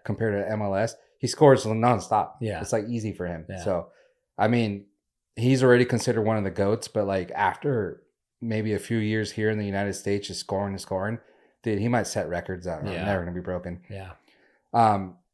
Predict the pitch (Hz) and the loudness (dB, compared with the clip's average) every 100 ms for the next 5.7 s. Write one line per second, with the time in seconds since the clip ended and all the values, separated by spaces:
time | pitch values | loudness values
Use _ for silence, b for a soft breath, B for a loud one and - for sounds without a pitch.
0 | _ - 139 127 151 151 131 135 120 117 | _ 6 8 10 10 8 6 2 2 2
1 | 110 110 107 104 98 95 95 98 - 98 | 2 0 0 0 0 0 -2 -4 -6 -8
2 | 104 95 104 98 98 92 92 90 85 85 | -6 -6 -8 -6 -4 -4 -4 -6 -8 -10
3 | _ _ _ _ _ _ - _ 120 120 | _ _ _ _ _ _ -20 _ 2 4
4 | 117 113 110 101 104 98 92 92 90 87 | 4 6 4 4 0 0 0 0 -2 -6
5 | 98 92 - 92 90 87 | -10 -10 -6 -6 -6 -8